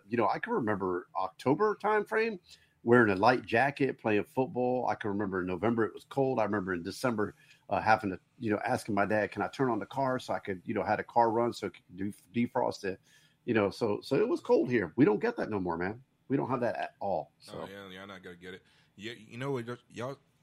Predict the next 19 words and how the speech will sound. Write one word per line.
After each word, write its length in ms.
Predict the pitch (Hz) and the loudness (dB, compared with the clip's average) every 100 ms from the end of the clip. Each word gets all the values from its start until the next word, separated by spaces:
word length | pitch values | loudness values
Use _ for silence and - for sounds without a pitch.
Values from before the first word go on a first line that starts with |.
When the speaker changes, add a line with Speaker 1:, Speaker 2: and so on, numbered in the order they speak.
| _ - | _ -10
Speaker 2:
also 240 | 123 - | -10 -10
y'all 180 | 135 139 | -12 -10
don't 160 | 135 139 | -10 -12
have, 280 | 139 135 135 - | -12 -14 -16 -20
you 80 | 110 | -18
know 80 | 110 | -18
what 100 | 110 | -16
else 200 | 120 123 | -18 -16
y'all 80 | 117 | -16
don't 140 | 120 | -16
have? 180 | 123 123 123 _ _ - | -14 -16 -18 _ _ -12
Tourism. 560 | - 160 233 123 98 90 _ _ _ _ _ _ | -4 -2 -2 -6 -10 -14 _ _ _ _ _ _
I 60 | 143 | -6
heard 160 | 202 143 | -4 -2
tourism 480 | 233 254 165 160 151 | 0 0 0 -4 -4
went 220 | 156 156 | -4 -2
down 400 | 151 143 135 139 - | -2 0 -2 -6 -6
tremendously. 880 | 131 113 143 359 349 - 117 107 | -6 -4 -6 -4 -4 -2 -2 0
Speaker 1:
Oh, 160 | 107 | 0